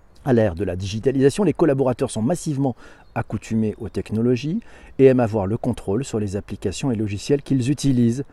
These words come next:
Ils savent comment trouver les outils correspondant à leurs besoins de manière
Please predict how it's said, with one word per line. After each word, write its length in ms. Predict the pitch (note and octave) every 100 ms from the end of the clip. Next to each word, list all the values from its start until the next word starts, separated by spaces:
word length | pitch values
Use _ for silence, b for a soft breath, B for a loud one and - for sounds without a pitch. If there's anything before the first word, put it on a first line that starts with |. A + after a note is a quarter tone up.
| b b b b -
Ils 160 | B2
savent 340 | - B2+ C#3+ G#3+ A#3 -
comment 220 | B2 A#2
trouver 400 | - B2 A2 A#2
les 240 | G#2+ A#2+ A2+
outils 220 | - E3+
correspondant 580 | A#2+ A2+ - A2+ A2+ A2
à 20 |
leurs 160 | G2
besoins 480 | G2 A#2+ G#2+ A#2 D3 - B B B
de 140 | A2+ B2+
manière 500 | B2+ A2+ A2+ G2+